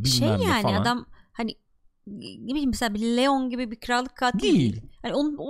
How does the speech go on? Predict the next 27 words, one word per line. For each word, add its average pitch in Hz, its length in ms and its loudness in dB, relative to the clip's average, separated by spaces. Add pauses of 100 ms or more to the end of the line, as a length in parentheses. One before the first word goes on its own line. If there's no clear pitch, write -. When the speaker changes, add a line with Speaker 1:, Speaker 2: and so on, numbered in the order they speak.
(200)
Speaker 2:
olayın 320 200 0
peşinde 247 280 0
Speaker 1:
Değil. 185 120 -2
Speaker 2:
de 170 100 -10
değil. - 220 -10
Öyle 403 60 -2
taktım, - 200 0
Speaker 1:
Kesinlikle. 147 340 0
Speaker 2:
kafaya 247 300 0
taktım, 302 420 -4
ben 262 220 -2
yapıyorum 208 340 -4
Speaker 1:
Hı. - 40 -10
Speaker 2:
abi. - 100 -14 (560)
Speaker 1:
İnanılmaz 311 560 4
bence 214 300 0
bu 269 80 -4
tarafı 196 280 0
inanılmaz 240 420 2
stil - 300 0
Speaker 2:
Evet, 202 100 0
Speaker 1:
sahibi 143 380 2
Speaker 2:
çok. - 160 0
Speaker 1:
çekilmiş 165 400 -4 (160)
şey 175 300 0
bir - 60 -8
film. 226 300 -14